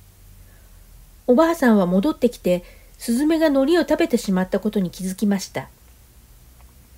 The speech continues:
おばあさんはカンカンに怒って、スズメの舌をハサミで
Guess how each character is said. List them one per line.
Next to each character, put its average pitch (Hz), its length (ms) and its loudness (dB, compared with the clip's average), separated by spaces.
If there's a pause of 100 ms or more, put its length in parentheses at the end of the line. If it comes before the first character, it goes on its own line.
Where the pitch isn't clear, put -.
(480)
お 220 100 6
ば 214 160 6
あ 226 40 2
さ 214 180 2
ん 175 60 0
は 165 140 -2
カ - 200 0
ン 302 100 2
カ - 280 2
ン 285 100 2
に 277 100 4
怒 262 240 2
っ - 20 0
て、 190 320 0 (320)
ス - 160 -2
ズ 247 160 0
メ 294 120 4
の 294 140 2
舌 269 280 4
を 226 60 6
ハ 185 160 -4
サ 269 180 -4
ミ 320 140 2
で 226 160 4